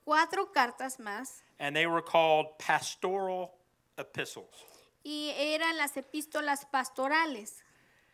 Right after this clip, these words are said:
Speaker 2: Uh, First and Second Timothy,
Speaker 1: Primera y Segunda de Timoteo,
Speaker 2: Titus,
Speaker 1: Tito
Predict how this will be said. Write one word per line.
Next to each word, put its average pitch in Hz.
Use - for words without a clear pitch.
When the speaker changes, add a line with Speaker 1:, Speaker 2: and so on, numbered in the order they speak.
Speaker 2:
Uh, 123
First 165
and 165
Second 156
Timothy, 233
Speaker 1:
Primera 285
y 277
Segunda 277
de 262
Timoteo, 262
Speaker 2:
Titus, 160
Speaker 1:
Tito 269